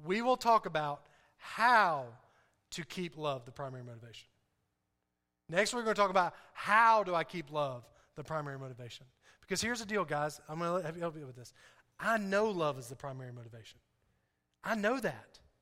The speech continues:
I know it should be. I know it ought to be. I know that.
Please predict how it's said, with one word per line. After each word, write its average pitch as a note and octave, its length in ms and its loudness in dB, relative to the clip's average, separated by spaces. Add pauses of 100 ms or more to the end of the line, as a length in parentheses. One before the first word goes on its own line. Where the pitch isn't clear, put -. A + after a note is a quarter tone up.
(440)
I F#3 60 6
know A3+ 160 4
it G#3+ 100 2
should A#3+ 320 -2
be. C#4 240 0
I F#3 140 -2
know G3 140 4
it F#3 60 2
ought G3+ 180 4
to B3 40 -6
be. C4+ 260 -2 (240)
I G#3 120 -2
know A#3 340 0
that. F3+ 300 0